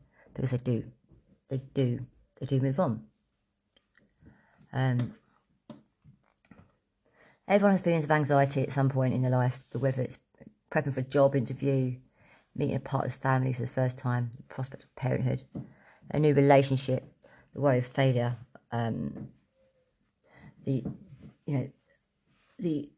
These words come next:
the fear of rejection, um, you know, particularly if you've been through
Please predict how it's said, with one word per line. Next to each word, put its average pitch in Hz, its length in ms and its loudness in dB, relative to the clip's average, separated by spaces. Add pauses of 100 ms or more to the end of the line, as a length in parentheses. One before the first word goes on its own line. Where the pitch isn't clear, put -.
(180)
the 156 80 -6
fear 143 480 4 (380)
of 143 300 -4 (500)
rejection, 143 720 -4 (580)
um, 127 380 0 (640)
you 147 80 0
know, 135 140 2 (1200)
particularly 160 340 -2
if 139 80 2
you've 180 80 8
been 165 60 4
through 165 280 0